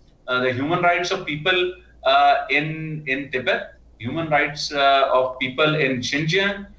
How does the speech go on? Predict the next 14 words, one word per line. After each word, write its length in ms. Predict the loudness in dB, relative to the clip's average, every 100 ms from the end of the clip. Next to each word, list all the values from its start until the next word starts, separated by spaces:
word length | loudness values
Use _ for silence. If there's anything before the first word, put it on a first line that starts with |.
| -20 -8 -2
human 280 | 0 2
rights 320 | 2 2 2 0
of, 260 | 0 2
uh, 280 | 4 4 2
people 340 | -2 0 0
in, 300 | 2 0 0
uh, 80 | 2
uh, 840 | 4 6 6 6 4 4 4 2 -2
in 120 | -2
bordering, 520 | 0 0 0 -2 -2
uh, 300 | 2 2 2
districts 560 | 0 0 -2 -4 -6 -4
with 140 | -4 -4 -8
Mongolia, 580 | -8 0 2 2 0